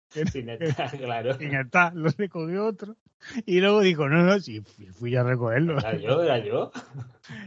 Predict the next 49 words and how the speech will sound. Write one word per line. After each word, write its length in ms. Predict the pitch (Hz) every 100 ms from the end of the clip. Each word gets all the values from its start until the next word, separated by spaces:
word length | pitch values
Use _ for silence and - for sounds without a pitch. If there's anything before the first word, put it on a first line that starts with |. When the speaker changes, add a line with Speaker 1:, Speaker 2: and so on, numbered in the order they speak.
| 143
Speaker 1:
Es 140 | 170
como 280 | 147 196 185
Daft 220 | 165 165 -
Punk, 220 | 151 147
este 200 | 156 165
dijo, 280 | 156 123 107
"Pues 160 | 107 104
mira, 180 | 131 98
si 140 | 110
Daft 220 | 131 139
Punk 140 | 143 139
apoyó 280 | 131 135 131
toda 140 | 135
su 140 | 120 123
vida 260 | 139 131
poner 280 | 113 127 135
a 100 | 143
dos 160 | 143 139
notas 400 | 143 143 139 131
en 100 | 135
máscara 420 | 156 - 123 120
y 40 |
decir, 320 | 120 117 139 135
'Mira 200 | 180 233
cómo 260 | 254 262
mezclan 360 | 277 - 247 233
con 120 | 240
las 100 | 240 254
máscaras 380 | 262 247 247 226
puestas', 280 | 185 208 156
y 40 | 147
se 60 |
lo 100 | 139
voy 40 | 147
a 40 |
poder 320 | 147 147 147 131
yo 220 | 151 139 - 202 156
interpretar 880 | 180 165 147 160 139 143 131 147 147
en 60 | 147
una 160 | 143
serie". 340 | 117 147 190 220 _ _ _ _
Eh, 160 | 127 123
bueno, 280 | 131 131 131 127
Obi-Wan 320 | 127 127 107
Kenobi, 340 | 95 95 98 110
ahí, 400 | 113 110 107 107
ahí 120 | 104
Speaker 2:
Sí. 60 | 95
Speaker 1:
está. 220 | 92